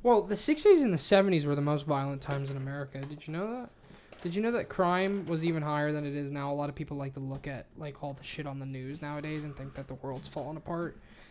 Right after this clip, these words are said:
People seem to forget about the sixties and the seventies, where the, where the U S crime rate was at, like, an all-time high.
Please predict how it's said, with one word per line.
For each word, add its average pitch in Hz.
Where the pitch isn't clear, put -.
People 202
seem 285
to 233
forget 156
about -
the 139
sixties 135
and 135
the 135
seventies, 135
where 147
the, 185
where 156
the 147
U 147
S -
crime 139
rate 135
was 147
at, 139
like, -
an 147
all-time 131
high. -